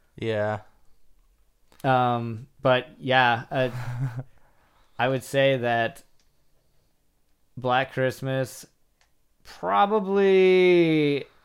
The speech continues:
Speaker 2: don't watch this one unless you've already watched, like, four or five other ones and you're like, "Man, I really wanna watch something that's Christmas themed."
Speaker 1: It's weird 'cause this one got better critical reviews 'cause this has seven point two out of ten on I M D B, so.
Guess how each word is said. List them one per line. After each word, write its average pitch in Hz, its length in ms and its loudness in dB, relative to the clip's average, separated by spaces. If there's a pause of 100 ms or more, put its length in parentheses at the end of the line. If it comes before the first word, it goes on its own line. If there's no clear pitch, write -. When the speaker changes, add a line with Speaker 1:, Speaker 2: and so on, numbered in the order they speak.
(100)
Speaker 2:
don't 151 240 2
watch 135 300 -2
this 160 180 -2
one 147 180 -4
unless 131 280 -4
you've 127 140 -8
already 127 320 -2
watched, 117 340 -6
like, 113 220 -10
four 120 240 -6
or 113 40 -8
five 110 280 -8
other 107 240 -8
ones 107 280 -10
and 110 100 -12
you're 107 100 -10
like, 107 220 -10
"Man, 120 240 -8
I 117 60 -6
really 123 260 -6
wanna 113 220 -8
watch 113 220 -6
something 110 320 -12
that's 98 140 -20
Christmas 110 680 -12
themed." 104 420 -14 (1200)
Speaker 1:
It's 147 180 0
weird 170 300 8
'cause 135 240 2
this 147 240 6
one 139 180 2
got 127 260 4
better 123 300 2
critical 123 580 -4
reviews 110 380 -2
'cause 110 220 -8
this 127 200 -2
has 113 220 -2
seven 120 320 -2
point 113 300 -4
two 123 440 -4
out 101 220 -4
of 101 100 -6
ten 120 280 -6
on 101 160 -4
I 98 180 -4
M 101 140 -4
D 95 180 -8
B, 101 240 -6
so. 92 400 -10